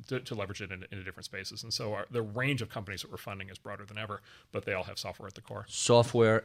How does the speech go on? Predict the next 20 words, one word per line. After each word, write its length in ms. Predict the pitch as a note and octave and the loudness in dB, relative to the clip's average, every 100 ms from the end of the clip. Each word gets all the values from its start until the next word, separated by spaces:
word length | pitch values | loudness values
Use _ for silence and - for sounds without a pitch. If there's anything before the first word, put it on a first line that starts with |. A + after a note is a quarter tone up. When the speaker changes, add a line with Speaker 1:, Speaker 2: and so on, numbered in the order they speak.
| A2 | 4
Speaker 2:
at 180 | G#2+ - | 2 2
the 120 | G#2+ | -2
core. 420 | - A#2 G2 D#2 _ _ _ _ _ _ | 6 6 6 2 _ _ _ _ _ _
Um, 580 | C3+ C#3 C#3+ C#3+ C#3+ D3 - - _ _ _ _ _ - - | 8 10 10 8 4 0 -8 -20 _ _ _ _ _ -8 4
I, 200 | C#3+ D3+ D3 | 10 10 10
I 180 | C3 C#3 | 8 10
started 340 | A#2+ F3+ F3 D#3 | 8 10 12 12
out 200 | D#3+ - | 10 10
this 120 | C3+ | 6
segment 380 | - B2 A#2+ A2+ | 8 8 6 6
talking 380 | C3+ A#2 B2+ A#2 | 8 6 6 4
about 400 | G#2+ A2 G#2+ - | 6 6 6 2
the 160 | G#2 A2 | 0 2
firm. 580 | - G3 D#3 A#2+ B2 - - _ - | 8 10 10 8 4 -4 -20 _ 2
There's 160 | C#3+ | 4
a 60 | C3+ | 4
couple 320 | - F3+ F3 | 8 8 8
of 60 | D3+ | 6
things 280 | E3 D3+ | 6 4
I, 120 | C#3+ | 4